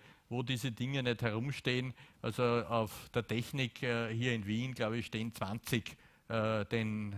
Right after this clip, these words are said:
äh, Studierenden zur Verfügung. Das heißt also, das ist ganz einfach ein Gerät geworden, wo man sagt, also alles, was also irgendwie kreativ sein möchte, äh,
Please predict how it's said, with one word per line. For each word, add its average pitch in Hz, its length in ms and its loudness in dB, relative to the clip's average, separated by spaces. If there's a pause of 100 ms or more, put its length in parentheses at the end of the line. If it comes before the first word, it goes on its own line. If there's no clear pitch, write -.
äh, 104 320 0
Studierenden 113 680 -2
zur 104 300 -2
Verfügung. 131 440 -4 (580)
Das - 180 0
heißt 120 240 0
also, 113 260 4 (1000)
das 120 180 -4
ist 147 240 -4
ganz 127 200 0
einfach 139 580 0 (420)
ein 110 440 0 (380)
Gerät 107 480 2
geworden, 156 680 2 (420)
wo 131 160 2
man 127 160 2
sagt, 139 360 2
also 123 440 4
alles, 151 400 2
was 131 240 0
also 117 300 -2
irgendwie 147 680 0
kreativ 113 840 -2 (160)
sein 104 280 0
möchte, 139 580 2 (440)
äh, 113 560 6